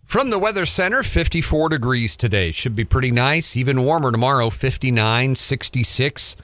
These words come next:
Then coming your way on, uh, on Friday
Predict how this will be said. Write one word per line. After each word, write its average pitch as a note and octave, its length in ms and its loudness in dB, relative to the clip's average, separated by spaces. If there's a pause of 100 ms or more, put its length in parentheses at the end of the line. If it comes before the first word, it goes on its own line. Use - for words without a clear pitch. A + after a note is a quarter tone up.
(880)
Then C3 240 2
coming C3+ 300 0
your A#2+ 160 0
way A#2+ 400 2
on, G#2 360 2
uh, F#2 280 2 (1120)
on G2+ 180 0
Friday C#3+ 600 0